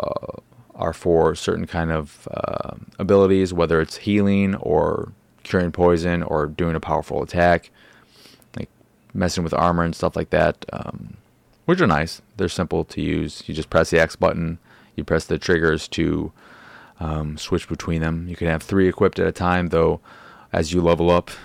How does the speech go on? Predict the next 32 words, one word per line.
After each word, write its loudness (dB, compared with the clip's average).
you'll -4
be -2
able -2
to -2
unlock -2
more -2
that -6
you -8
can -8
equip -6
at -4
a -2
time. -8
It 4
is 6
a 6
bit 6
annoying 4
in 0
the, 0
in 0
the 2
menus 2
how 6
you 0
deal 6
with 0
them 4
and 0
equipping -2
them. -2
Just -4